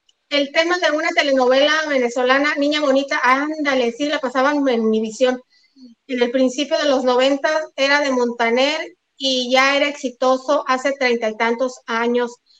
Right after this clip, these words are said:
Se dio a conocer el actor de apellido Santander,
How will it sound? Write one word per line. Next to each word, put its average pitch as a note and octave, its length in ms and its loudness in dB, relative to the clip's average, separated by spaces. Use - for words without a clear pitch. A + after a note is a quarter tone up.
Se A#3+ 140 0
dio A#3 120 4
a B3 80 2
conocer B3+ 400 2
el C4 160 4
actor C4+ 1000 0
de C4+ 100 0
apellido B3+ 880 0
Santander, A#3+ 680 0